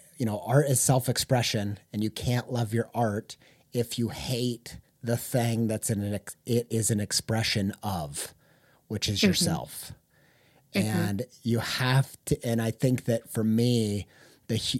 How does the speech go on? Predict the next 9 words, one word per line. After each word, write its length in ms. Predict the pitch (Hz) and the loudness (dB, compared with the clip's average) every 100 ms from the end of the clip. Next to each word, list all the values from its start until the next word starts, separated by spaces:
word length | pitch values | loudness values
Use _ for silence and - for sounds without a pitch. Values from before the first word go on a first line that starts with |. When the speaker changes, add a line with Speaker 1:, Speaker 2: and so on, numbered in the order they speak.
| - | -2
Speaker 1:
the 120 | 107 | -6
big 400 | 90 120 123 120 | 2 4 4 2
pivot 380 | 127 131 117 113 | 0 2 2 -2
in 140 | 117 113 | -4 -4
my 180 | 110 113 | -2 -4
creative 340 | - 107 98 | -2 -2 -2
practice 480 | - 104 - 107 - | -4 -4 -4 -6 -6
came 480 | - 127 117 120 117 | -2 0 2 2 0
from 680 | - 123 120 92 90 113 | -2 -2 0 -2 -2 -2